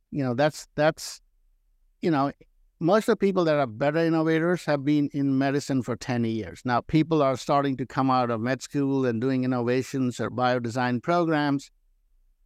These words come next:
They will be the process people, but you and I and Taufeeq, who are the clinicians who are doing this work every day and dealing with this, pr-,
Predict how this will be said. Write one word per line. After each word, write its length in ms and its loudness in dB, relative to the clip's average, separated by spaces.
They 240 4
will 240 4
be 160 2
the 120 0
process 600 -2
people, 580 -4
but 200 0
you 400 2
and 160 4
I 560 2
and 160 -8
Taufeeq, 540 0
who 180 0
are 80 4
the 100 -2
clinicians 720 -2
who 80 -2
are 60 0
doing 320 2
this 200 -2
work 320 -2
every 300 0
day 420 0
and 240 -2
dealing 380 2
with 120 0
this, 160 -4
pr-, 340 -10